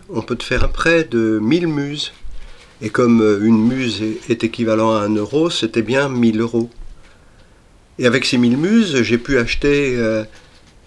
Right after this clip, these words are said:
tout ce dont j'avais vraiment besoin pour commencer le... à faire fonctionner la guinguette.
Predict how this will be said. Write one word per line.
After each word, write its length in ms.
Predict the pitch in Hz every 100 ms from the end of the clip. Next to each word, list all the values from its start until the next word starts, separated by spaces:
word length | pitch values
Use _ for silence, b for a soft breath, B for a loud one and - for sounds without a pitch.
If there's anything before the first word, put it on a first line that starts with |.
| _ _ - 117
tout 140 | - 180
ce 120 | 151
dont 220 | 131 143
j'avais 280 | 131 123 127
vraiment 440 | 117 110 147 151
besoin 400 | 131 135 139 185
pour 240 | 170 131 -
commencer 560 | 139 123 127 160 160
le... 420 | 147 123 120 117 117 b b b b b _ _ -
à 140 | 120
faire 240 | - 131
fonctionner 520 | - 147 - - 143 156
la 120 | 139
guinguette. 500 | 143 160 214 -